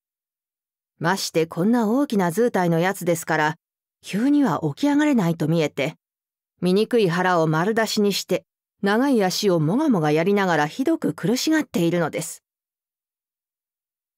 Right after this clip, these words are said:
しかし、その苦しがる様子が実に恐ろしいのでした。滑らかな背中とは違って、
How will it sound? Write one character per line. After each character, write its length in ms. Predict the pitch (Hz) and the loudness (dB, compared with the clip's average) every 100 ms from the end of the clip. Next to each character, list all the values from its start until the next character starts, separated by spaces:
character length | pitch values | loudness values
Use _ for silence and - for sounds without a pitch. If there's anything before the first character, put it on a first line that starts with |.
| _ | _
し 140 | - - | -12 -4
か 140 | 196 | -2
し、 180 | - 170 | -2 -4
そ 180 | 180 180 | -2 -2
の 140 | 202 | -2
苦 220 | - 196 | -2 -2
し 140 | 226 240 | 0 0
が 120 | 240 | 0
る 120 | 185 | 2
様 180 | 180 190 | 2 0
子 140 | - | -2
が 140 | 190 180 | -2 -2
実 360 | 175 180 302 | -4 -4 -2
に 140 | 311 196 | 0 2
恐 280 | 170 277 | 0 0
ろ 100 | 311 | -2
し 200 | 285 - | 0 0
い 40 | 294 | 2
の 120 | 175 | 2
で 120 | 160 | -2
し 140 | 160 - | -4 -6
た。 260 | 143 - _ _ _ _ _ _ _ _ _ _ _ _ _ _ 170 | -8 -10 _ _ _ _ _ _ _ _ _ _ _ _ _ _ -2
滑 300 | 170 180 254 | 2 2 2
ら 100 | 208 | 0
か 100 | 170 | 0
な 140 | 147 | -2
背 140 | - 170 | 0 -2
中 200 | 185 196 | -2 -2
と 120 | 180 | -2
は 80 | 151 | -2
違 180 | - 160 | -2 -2
っ 60 | 165 | -2
て、 340 | - 160 160 | -4 -2 -2